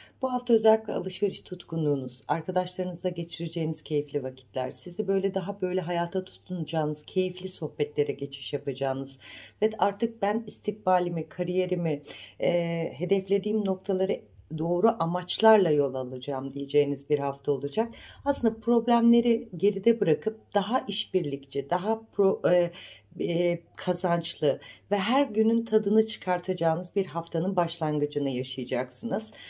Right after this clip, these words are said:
E, fakat bulunduğunuz noktada bazı insanların, insanlara yapacağınız iyiliğin karşılığı en iyi şekilde öğreneceksiniz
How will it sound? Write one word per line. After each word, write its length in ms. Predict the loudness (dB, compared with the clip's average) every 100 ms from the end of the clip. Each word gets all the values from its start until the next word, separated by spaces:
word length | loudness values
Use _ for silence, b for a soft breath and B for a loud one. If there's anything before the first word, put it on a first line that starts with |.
| B B 2
E, 160 | 2
fakat 400 | 2 0 0 0
bulunduğunuz 600 | -2 0 0 0 0 -2
noktada 520 | -4 0 -2 0 0 2
bazı 280 | 0 0
insanların, 840 | -4 -6 -4 -4 -4 -4 -4 -6 -14 -6
insanlara 520 | -6 -4 -4 0 2
yapacağınız 640 | 0 0 -2 0 0 -4 -6
iyiliğin 340 | -6 -6 -8
karşılığı 600 | 0 2 2 0 6 6 6
en 140 | 0
iyi 120 | 0
şekilde 500 | -2 -6 -8 -4 -4
öğreneceksiniz 1000 | -2 -4 -4 -8 -4 -4 -4 -10 -10 -10